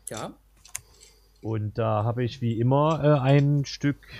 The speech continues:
Speaker 2: äh, vom, äh, wie heißt das, Oblate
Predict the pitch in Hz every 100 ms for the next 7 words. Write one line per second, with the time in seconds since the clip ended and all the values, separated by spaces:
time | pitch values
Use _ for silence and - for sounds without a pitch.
0 | - 117 127 127 123 120 - - - 127
1 | 123 123 117 120 - - - - 107 -
2 | 107 107 107 98 95 - 98 90 - 110
3 | 123 131 - 120 - 113 107 104 131 165